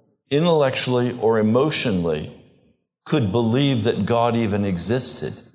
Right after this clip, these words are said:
All I saw was human flesh effort.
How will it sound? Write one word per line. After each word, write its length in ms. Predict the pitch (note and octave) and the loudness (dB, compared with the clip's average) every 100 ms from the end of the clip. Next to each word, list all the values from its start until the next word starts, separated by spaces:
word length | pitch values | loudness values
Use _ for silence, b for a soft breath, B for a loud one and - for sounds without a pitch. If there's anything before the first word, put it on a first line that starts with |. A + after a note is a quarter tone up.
| _ _ _ _ _ _ _ _ _ _ _ _ _ _ _ _ _ _ _ _ _ _ | _ _ _ _ _ _ _ _ _ _ _ _ _ _ _ _ _ _ _ _ _ _
All 240 | A2 B2 | 0 2
I 120 | A#2+ | 2
saw 400 | A2+ - C#3+ C3+ | 0 0 2 2
was 200 | G#2 G2 | 2 0
human 440 | - - C#3+ A#2 G#2+ | 0 0 2 2 0
flesh 480 | - B2+ B2 - - | 0 0 0 -4 -4
effort. 400 | B2 B2 F2 C2+ | -2 -2 -6 -6